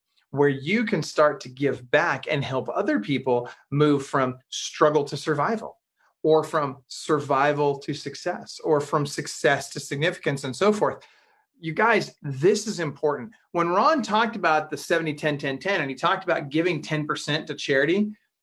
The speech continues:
that doesn't just mean ten percent of your money. It also means ten percent of your time. So I want you to ask yourself this, am I giving ten percent of my time to something else worthwhile?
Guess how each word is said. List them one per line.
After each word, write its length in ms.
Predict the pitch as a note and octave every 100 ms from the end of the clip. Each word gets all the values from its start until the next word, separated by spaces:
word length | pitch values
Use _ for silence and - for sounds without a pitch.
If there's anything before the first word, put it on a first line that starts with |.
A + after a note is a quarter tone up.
| _
that 180 | E3 E3
doesn't 300 | E3+ F#3 F3
just 200 | D3+ C#3+
mean 220 | D#3 C#3+
ten 200 | C#3 C#3+
percent 320 | C3 - C#3
of 120 | B2+ A#2+
your 120 | A2+
money. 520 | A#2+ C#3+ F3 - - _ _ _ -
It 80 | C3
also 320 | D3+ D#3 D3+
means 260 | C3+ B2
ten 220 | - C3+ C3
percent 320 | B2 C3 A#2+
of 100 | A2+
your 120 | A2
time. 640 | - - D3 C#3+ C3 - - _ _ _ _ _
So 160 | - D3
I 40 |
want 180 | D#3 F3+
you 80 | G#3
to 40 |
ask 240 | G3 F3 -
yourself 440 | E3+ - D3 B2+
this, 400 | F3 E3+ - - - _ _ _
am 240 | F#3+ F#3 G3
I 140 | F3
giving 800 | D3 C#3+ A3+ F#3+ D3 C#3+ C#3 C#3 -
ten 280 | E3+ D#3+
percent 360 | D#3 D3 D#3 C#3+
of 120 | A#2+
my 180 | C3 C3+
time 640 | C3+ F3 G3 D#3 B2 B2 B2+ _ _ _
to 360 | - G3+ F#3 D3+
something 640 | - E3 D3+ D3 C#3 C#3
else 320 | C#3+ B2+ B2
worthwhile? 600 | C3 B2+ B2 C#3 C3+ A2+